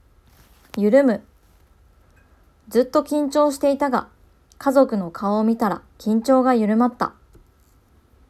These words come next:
緩める。飛行機の中で気持ちが悪くなってシートベルトを緩めた。和らぐ。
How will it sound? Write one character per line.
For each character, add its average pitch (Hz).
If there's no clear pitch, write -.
緩 208
め 247
る。 -
飛 -
行 370
機 277
の 240
中 214
で -
気 -
持 226
ち 262
が 277
悪 285
く 247
な 208
っ 190
て -
シ 233
ー 233
ト 262
ベ 240
ル 254
ト 196
を 160
緩 160
め 214
た。 -
和 208
ら 254
ぐ。 202